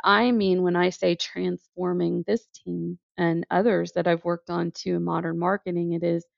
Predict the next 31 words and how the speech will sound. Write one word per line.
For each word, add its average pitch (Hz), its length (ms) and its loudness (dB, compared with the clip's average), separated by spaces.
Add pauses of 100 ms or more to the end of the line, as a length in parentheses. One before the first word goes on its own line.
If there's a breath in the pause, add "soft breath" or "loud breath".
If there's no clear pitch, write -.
(440)
um, 170 320 2 (140)
it 202 140 2
is 185 220 4
the 196 140 0
enablement. 180 800 2
Digital 240 360 2
provides 175 480 0
the 175 80 -4
enablement, 185 720 -2 (100)
but 185 140 2
it's 180 200 -4
the 190 140 0
evolution 180 640 0
from 165 240 -6
cost 165 420 -6
center 170 300 -4 (120)
to 165 80 -8
revenue 156 440 -4
driver, - 500 -6
meaning 175 460 -2 (380)
the 180 80 -2
old 226 300 0
school 190 260 0
marketing 185 800 2 (580)
co-, 180 380 2
you 190 160 -2
know, 165 80 2
is 170 340 0
seen 196 360 0
as, 165 220 2
like, 170 200 -2